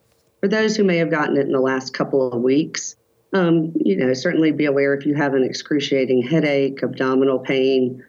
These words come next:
shortness of breath, um, leg pain, those things you'd wanna contact your healthcare provider, um, or go to the emergency room. But it, again, it's not something to be extremely anxious about. Um, this is a very small number of cases so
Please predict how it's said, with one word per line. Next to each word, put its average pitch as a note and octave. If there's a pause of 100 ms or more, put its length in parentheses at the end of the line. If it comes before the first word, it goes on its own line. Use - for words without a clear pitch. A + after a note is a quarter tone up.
(200)
shortness D3+
of C3
breath, C3 (300)
um, B2+
leg C3
pain, C3+ (480)
those A3
things G3
you'd F3
wanna D3+
contact C#3+
your C#3
healthcare C3
provider, B2 (240)
um, C3+
or C3
go B2+
to B2
the C3
emergency B2+
room. B2 (420)
But E3+
it, E3
again, F3+
it's -
not C#3+
something C#3
to -
be C3+
extremely C3
anxious B2
about. D3 (180)
Um, B2+
this C#3
is C#3+
a C#3+
very C3 (340)
small C#3+
number C#3
of C3+
cases D#3
so E3+